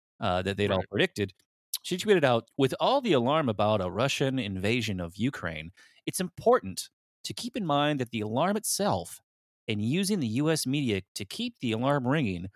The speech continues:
Speaker 1: is part of the Biden administration's strategy to keep pressure on the Kremlin. It is the strategy." So she's admitting, like, uh, like, basically
Speaker 2: They're
Speaker 1: three
Speaker 2: lying
Speaker 1: big
Speaker 2: to
Speaker 1: things
Speaker 2: keep
Speaker 1: there. Well, right. So three big things. The first is that they're lying,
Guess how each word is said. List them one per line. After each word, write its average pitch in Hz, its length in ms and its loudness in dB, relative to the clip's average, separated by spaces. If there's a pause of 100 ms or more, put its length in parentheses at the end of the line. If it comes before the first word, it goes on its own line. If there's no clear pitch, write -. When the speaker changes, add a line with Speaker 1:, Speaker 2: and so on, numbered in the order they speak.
(300)
Speaker 1:
is 185 160 0
part 247 360 -2
of 151 60 0
the 120 100 2
Biden 160 280 2
administration's 147 720 -2
strategy 131 560 -2
to 120 160 -8
keep - 260 -6
pressure 185 440 0
on 127 200 2
the 123 80 0
Kremlin. 127 480 -2 (380)
It 220 160 -4 (100)
is 151 260 4
the 107 80 -6
strategy." - 720 -10 (680)
So 156 160 6
she's 175 260 4
admitting, 175 480 4
like, 123 200 4 (200)
uh, 104 40 -10 (400)
like, 127 240 -2
basically 233 380 2
Speaker 2:
They're 170 140 6
Speaker 1:
three 147 80 2
Speaker 2:
lying 170 480 6
Speaker 1:
big 156 120 4
Speaker 2:
to 135 140 0
Speaker 1:
things 131 100 0
Speaker 2:
keep 131 200 0
Speaker 1:
there. - 100 -10 (340)
Well, 175 120 6
right. 160 220 4
So 156 160 4
three 214 220 0
big 160 220 2
things. 95 300 -8
The 165 100 -4
first 220 260 -4
is 147 120 -4
that 135 180 0
they're 113 120 2
lying, 107 480 2